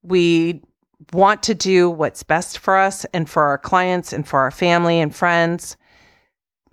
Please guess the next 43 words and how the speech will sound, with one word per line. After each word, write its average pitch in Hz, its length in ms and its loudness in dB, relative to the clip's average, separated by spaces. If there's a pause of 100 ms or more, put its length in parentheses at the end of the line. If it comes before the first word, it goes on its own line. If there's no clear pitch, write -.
(100)
But 208 160 2
we 214 120 0
have 220 380 -2
a - 40 -8
lot 233 220 2
of 180 80 -12
people 185 240 -2
on 156 160 4
that 147 260 -2
outside 156 420 2
of 147 100 0
the 147 120 -2
arena, 139 300 -2
the 127 120 -2
naysayers, 160 800 0
or 175 60 0
the 226 80 -4
people 240 400 0
who 180 480 4 (420)
are 180 140 2
just 202 360 -4 (120)
not 170 360 -2
practicing 156 840 -2 (120)
good 170 180 2
health 151 260 2
habits, 135 460 -4
or 214 100 4
the 233 80 0
people 247 280 -2
who 359 80 2
simply 185 360 -2
don't 147 320 -2
know 139 460 -6 (640)
how 170 320 0
to 160 80 -4
take - 400 -8 (100)
care 147 180 -6
of 131 100 -10
themselves. 131 640 -10 (640)
And 196 140 2
it's 196 220 -2
our 240 200 2
job 170 560 2